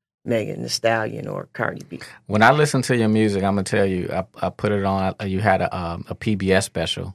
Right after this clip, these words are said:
Speaker 2: and
Speaker 1: Mm-hmm.
Speaker 2: I was listening to it, and it was live, and I just was like, I was light.
Speaker 1: Mm.
Speaker 2: I felt light.
Speaker 1: Yeah, yeah.
Speaker 2: And I felt, I felt like this is,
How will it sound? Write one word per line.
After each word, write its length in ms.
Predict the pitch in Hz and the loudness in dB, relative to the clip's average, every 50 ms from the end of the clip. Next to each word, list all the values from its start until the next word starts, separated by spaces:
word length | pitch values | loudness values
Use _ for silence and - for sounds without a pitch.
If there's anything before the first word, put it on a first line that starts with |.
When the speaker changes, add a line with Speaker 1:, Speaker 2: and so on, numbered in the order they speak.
| _ - 202 | _ 0 2
Speaker 2:
and 100 | 175 208 | 4 4
Speaker 1:
Mm-hmm. 100 | - 87 | 4 4
Speaker 2:
I 40 | 85 | 2
was 180 | 85 85 80 | 0 0 -2
listening 320 | 82 95 95 - - 90 85 | 0 -2 -2 0 -2 -6 -4
to 100 | - 87 | -4 -4
it, 40 | 82 | -4
and 80 | 82 80 | -4 -4
it 20 | |
was 160 | 78 78 78 | -4 -4 0
live, 560 | 85 85 87 92 90 85 80 73 82 95 - _ _ _ _ _ _ _ _ | 4 4 4 4 4 2 0 -4 -6 -8 -14 _ _ _ _ _ _ _ _
and 120 | - 87 90 | -6 2 6
I 160 | 92 98 98 | 6 6 6
just 220 | 87 87 85 78 - | 4 0 -4 -4 -4
was 140 | 87 80 85 | -6 -4 0
like, 340 | 85 76 71 67 60 - _ _ _ _ _ _ _ _ _ _ - | 0 0 0 0 -4 -8 _ _ _ _ _ _ _ _ _ _ 0
I 120 | 87 85 76 | 0 0 0
was 180 | - - - | 0 -6 -8
light. 340 | 78 76 71 64 - - _ _ _ _ _ _ _ _ _ - | -4 -2 0 -2 -2 -4 _ _ _ _ _ _ _ _ _ -2
Speaker 1:
Mm. 160 | 151 127 113 _ _ _ - - _ _ _ | -2 -2 -2 _ _ _ -20 -20 _ _ _
Speaker 2:
I 100 | - 80 78 | -8 -8 -8
felt 460 | - - - - 104 90 78 - - - | -8 -10 2 4 4 4 4 0 -4 -8
light. 380 | 87 85 76 67 - - - - | -4 0 0 0 -2 -4 -10 -4
Speaker 1:
Yeah, 220 | - 143 139 117 117 _ _ _ _ - | -2 -2 -2 -2 -4 _ _ _ _ -2
yeah. 260 | 165 175 139 110 113 - - | 0 2 2 2 -2 -8 -6
Speaker 2:
And 160 | 98 98 92 | -4 0 2
I 120 | 92 90 - | 2 0 0
felt, 480 | - - 113 107 101 95 - - _ _ _ _ _ _ _ _ _ _ _ _ _ _ _ _ _ _ _ _ - | 0 2 4 4 4 4 2 0 _ _ _ _ _ _ _ _ _ _ _ _ _ _ _ _ _ _ _ _ -6
I 100 | 95 87 | -6 -6
felt 280 | - - 127 127 120 - | 0 2 2 2 2 2
like 280 | 104 101 87 80 80 - _ _ _ _ _ _ _ - | 0 -2 -2 -4 -4 -8 _ _ _ _ _ _ _ 2
this 260 | 113 113 113 - - | 2 4 4 2 0
is, 280 | 107 95 85 87 - | -2 -4 -4 -6 -12